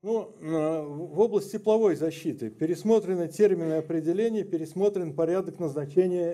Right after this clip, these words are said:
М, вот, э, того коэффициента, который ноль шестьдесят три. То есть, э, сейчас в С П начинается проектирование с этого коэффициента равным единице, а потом можешь понизить до ноль шестьдесят три. Это нелогично. Это было сделано под влиянием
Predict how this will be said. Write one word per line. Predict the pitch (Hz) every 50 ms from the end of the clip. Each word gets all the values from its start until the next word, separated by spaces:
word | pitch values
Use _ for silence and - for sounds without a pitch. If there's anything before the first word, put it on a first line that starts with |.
| 160 170 165
М, | 165 175 - 147
вот, | 147 156 156 151 - 151
э, | 131 151 151 147 143 135 143 -
того | - 160 160 165 147
коэффициента, | 143 165 147 147 151 - 220 220 214 214
который | - 139 - 151 147 147
ноль | 147 165 175 160
шестьдесят | - - 151 - - 160 147 151 -
три. | 135 110 98 92 95 - _ _ _ _ _ _ _ _ _ _
То | - 160
есть, | 165 160 160 - 165
э, | 160 151 156 160 147
сейчас | 151 - 170 156 - 220 226 214 220 -
в | 165 170
С | 165 165
П | - - 180 156 131 113 104 -
начинается | - 143 135 131 - 170 170 180 185 190 180 185 - - 147
проектирование | - 151 151 147 143 147 - 202 208 202 196 185 175 165 160 160 160 - -
с | - - - 170
этого | 139 135 - - 180 175 170 170 156 147
коэффициента | 143 156 147 143 143 160 185 196 190 190 147 127
равным | 143 160 160 160 160 156
единице, | 156 156 151 143 151 165 165 175 165 - - 120 101 - - _ _ _ _ _ _
а | -
потом | 120 - 151 143 185 185 170
можешь | 151 151 160 160 - -
понизить | - 156 143 147 160 170 156 135 127
до | 135 139
ноль | 139 147 147 143
шестьдесят | - - - 151 143 143 143
три. | 127 107 101 98
Это | - 160 156 202 180
нелогично. | 180 180 180 175 160 127 117 110 113 - - 107 101 _ _ _ _ _ _ _ _ _ _
Это | 165 165 180 165
было | 147 165 165 160 156
сделано | 147 139 147 190 202 202 196 185 170 139
под | 147 151 151 143
влиянием | 131 135 139 147 147 151 165 165 160 156 156 147 151 151 - _